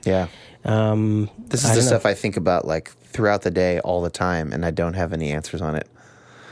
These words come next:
Speaker 1: But I'm, like, constantly mulling over all of this stuff,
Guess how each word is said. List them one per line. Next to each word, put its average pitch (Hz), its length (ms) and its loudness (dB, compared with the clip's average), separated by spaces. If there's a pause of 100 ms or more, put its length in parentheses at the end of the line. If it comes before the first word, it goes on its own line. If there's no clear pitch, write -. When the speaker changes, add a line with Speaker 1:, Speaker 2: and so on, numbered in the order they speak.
(280)
Speaker 1:
But 92 140 2
I'm, 95 140 2
like, 92 180 0
constantly 95 640 0
mulling 92 360 0
over 87 300 0
all 80 140 0
of 80 80 -8
this 82 140 -4
stuff, - 440 -4